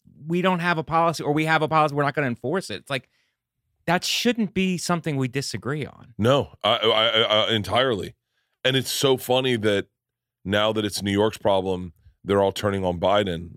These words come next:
Speaker 2: all the politicians,
Speaker 1: Yeah.
Speaker 2: all the Democratic
Speaker 1: Yes, yeah, yeah, yeah.
Speaker 2: politicians, 'cause they're realizing, "Yo, this isn't sustainable."
Speaker 1: Right.
Speaker 2: So, but I empathize with both sides of it. I empathize
Speaker 1: Right,
Speaker 2: with,
Speaker 1: right.
Speaker 2: like, whatever Amy Schumer must say, you know, 'cause I know that she's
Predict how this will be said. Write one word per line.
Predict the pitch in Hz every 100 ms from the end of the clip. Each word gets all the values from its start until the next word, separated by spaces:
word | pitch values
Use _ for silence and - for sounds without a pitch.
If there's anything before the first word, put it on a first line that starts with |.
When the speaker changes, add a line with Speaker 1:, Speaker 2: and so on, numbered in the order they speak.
| _
Speaker 2:
all | 90 92
the | 92 92 80
politicians, | 92 90 107 107 107 95
Speaker 1:
Yeah. |
Speaker 2:
all | 98
the | 90
Democratic | 95 104 110 92
Speaker 1:
Yes, |
yeah, | 107
yeah, | 95
yeah. | 90
Speaker 2:
politicians, | 101 117 87 85 - _ -
'cause | -
they're | 135
realizing, | 131 156 117 101 101 98 92 _ _ _
"Yo, | - 117
this | 147 165
isn't | 165 120
sustainable." | 101 92 - 113 135 90 82 92
Speaker 1:
Right. | 104 101 92 - _ _ _ _ _ - - -
Speaker 2:
So, | - 151
but | 160 165
I | 185
empathize | 220 196 165
with | 131
both | 104 127 117
sides | 123 110 101
of | 82
it. | 85 -
I | 110
empathize | 143 151 139 131
Speaker 1:
Right, | 123
Speaker 2:
with, | 123
Speaker 1:
right. | 123
Speaker 2:
like, | 110
whatever | 123 120 117
Amy | 107 113 113
Schumer | - 117 110 104
must | 87 -
say, | 90 82 82
you | -
know, | 98
'cause | 95
I | 113
know | 120 117
that | 101
she's | - 107 92